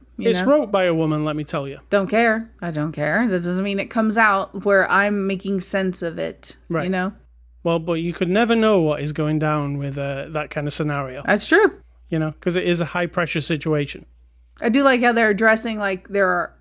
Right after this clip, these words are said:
Speaker 1: I mean, it's stupid that there's already politics involved. You literally still have millions of bodies, billions of bodies around the planet that have not been able to be buried or moved from where they all dropped dead.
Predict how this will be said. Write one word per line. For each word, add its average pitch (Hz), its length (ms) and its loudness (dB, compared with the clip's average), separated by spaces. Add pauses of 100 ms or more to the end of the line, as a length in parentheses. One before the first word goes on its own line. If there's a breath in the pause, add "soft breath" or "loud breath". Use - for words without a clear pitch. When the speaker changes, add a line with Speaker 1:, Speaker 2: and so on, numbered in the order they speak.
(120)
Speaker 1:
I 190 40 -4
mean, 214 180 -2
it's 190 180 -6
stupid 220 460 0
that 202 140 0
there's 190 160 0
already 185 300 0
politics 196 680 0
involved. 202 440 0
You 214 120 0
literally 233 440 2
still 226 240 -2
have 196 240 0
millions 214 640 0
of 196 140 0
bodies, 190 400 -2
billions 226 560 4
of 180 120 -2
bodies 165 600 -4 (640)
around 196 300 2
the 185 80 0
planet 185 560 -2
that 190 120 4
have 180 80 2
not 180 240 4
been 185 140 0
able 180 220 0
to 175 100 -6
be 165 280 -6
buried 180 500 2
or 175 140 -2
moved 190 400 4
from 175 200 -8
where 170 140 0
they 165 120 -2
all 170 140 0
dropped 170 380 -2
dead. 170 320 0